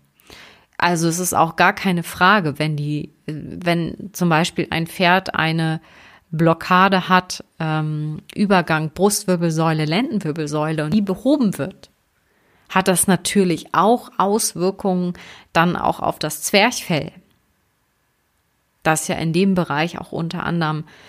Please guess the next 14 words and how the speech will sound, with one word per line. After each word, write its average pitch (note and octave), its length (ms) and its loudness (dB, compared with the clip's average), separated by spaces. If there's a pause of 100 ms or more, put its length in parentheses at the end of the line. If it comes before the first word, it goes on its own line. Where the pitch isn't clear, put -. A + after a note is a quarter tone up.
(280)
mit F#3 380 2 (180)
oder D3+ 320 -2
teilweise E3+ 760 2
mit E3 220 0
inseriert E3 640 0
in, D3+ 280 -6
in E3 240 -4
Verbindung F3+ 600 2
ist D#3 220 -2
mit D#3 200 -4
L D#3 220 0
eins, F3 400 0
L C#3 200 -2
zwei, E3 460 0